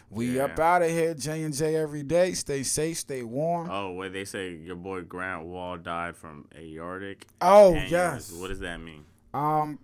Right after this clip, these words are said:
Speaker 1: I don't know, but you know how s-, I, I think some people were trying to speculate foul play or his brother.
Speaker 2: Yeah.
Speaker 1: His brother has said, you know, I talked to him the day before. He was fine.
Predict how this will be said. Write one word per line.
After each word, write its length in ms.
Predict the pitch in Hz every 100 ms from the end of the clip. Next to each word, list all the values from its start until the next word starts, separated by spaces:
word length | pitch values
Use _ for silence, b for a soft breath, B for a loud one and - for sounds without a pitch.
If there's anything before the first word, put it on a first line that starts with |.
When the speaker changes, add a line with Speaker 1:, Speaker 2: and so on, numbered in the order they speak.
| -
Speaker 1:
I 160 | 165
don't 240 | 175 165 156
know, 240 | 160 165
but 180 | 156 156
you 80 | 220
know 160 | 226 190
how 140 | 165
s-, 140 | 143
I, 240 | 135 143 139
I 20 |
think 260 | - 160 131
some 160 | 143
people 240 | 131 147 127
were 120 | 113
trying 220 | 135 113
to 60 | 107
speculate 540 | 139 131 127 123 117
foul 320 | 120 127 123
play 340 | - 123 127 120
or 80 |
his 160 | 117 110
brother. 340 | 107 160 139
Speaker 2:
Yeah. 100 | 85 80 B B
Speaker 1:
His 140 | - 101
brother 320 | 127 135 123
has 240 | 127 123
said, 240 | - 127 123
you 60 |
know, 120 | 135 123
I 120 | 120 -
talked 320 | 127 117 -
to 60 | 131
him 200 | 123 113
the 60 |
day 300 | 101 120 123
before. 600 | 110 107 - 120 120 117
He 120 | 120
was 180 | 123 113
fine. 560 | - 117 120 117 113